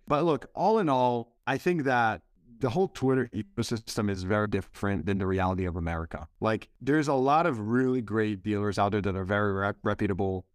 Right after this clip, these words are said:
and, you know, really provide a great experience. You know, I know a lot of them. I also know some dealers that provide a lousy experience, and I would never wish my enemy to buy from them. The, the problem that with,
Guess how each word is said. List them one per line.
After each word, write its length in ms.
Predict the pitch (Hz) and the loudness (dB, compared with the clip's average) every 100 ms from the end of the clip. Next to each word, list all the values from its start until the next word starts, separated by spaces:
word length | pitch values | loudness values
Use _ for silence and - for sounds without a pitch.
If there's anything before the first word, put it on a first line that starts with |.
| - | -6
and, 380 | 110 110 104 101 | -2 0 0 0
you 80 | 104 | -2
know, 80 | |
really 340 | 98 101 156 156 | -2 2 2 2
provide 380 | 135 113 117 107 | 0 2 2 2
a 60 | |
great 280 | 98 104 113 | -2 0 0
experience. 800 | 107 - - 101 107 113 110 - _ _ _ _ - | 0 -6 -4 -2 0 -2 -4 -8 _ _ _ _ -4
You 80 | |
know, 80 | 113 | 0
I 140 | 110 120 | 2 2
know 180 | 127 | 2
a 60 | 127 | 4
lot 180 | 120 117 | 2 2
of 60 | |
them. 120 | 123 113 | 2 0
I 100 | 139 | 0
also 180 | 160 | 0
know 100 | 175 | -2
some 160 | 165 151 | -2 -2
dealers 300 | 127 139 135 | 2 2 2
that 100 | 131 | -2
provide 300 | 117 120 127 | -4 0 0
a 300 | 127 - 101 | -2 -6 -2
lousy 360 | 113 147 151 127 | 2 4 4 2
experience, 460 | 107 - 107 104 | 0 -2 -2 -2
and 140 | 101 98 | -4 0
I 80 | 107 | 0
would 160 | 107 | 0
never 420 | 107 120 120 117 117 - | 0 2 2 0 -4 0
wish 220 | 117 - | 0 2
my 120 | 117 | 0
enemy 240 | 117 139 120 | 2 2 2
to 80 | |
buy 180 | 92 95 | 0 -4
from 160 | 98 98 | -4 -8
them. 180 | 87 78 - _ _ _ _ - | -8 -10 -18 _ _ _ _ -8
The, 180 | 131 151 | -2 -2
the 140 | 160 | -2
problem 460 | 165 - 208 226 196 | -4 2 4 4 2
that 160 | 139 127 | 0 0
with, 160 | 135 | 0